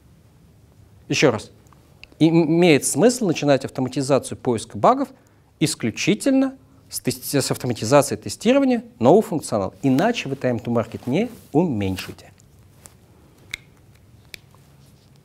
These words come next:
Да, при этом упадёт производительность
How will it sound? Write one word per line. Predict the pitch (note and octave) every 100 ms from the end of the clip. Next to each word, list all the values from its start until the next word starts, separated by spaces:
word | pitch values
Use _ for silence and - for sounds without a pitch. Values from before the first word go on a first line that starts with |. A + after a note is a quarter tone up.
| _ _ - - -
Да, | B2+ F3 A3+ -
при | - D#3+ C#3
этом | F#3 C#4 C4+ - - -
упадёт | - B2+ C3+ -
производительность | D#3+ A#2+ G2+ G2 C3 D#3+ G3 F#3 -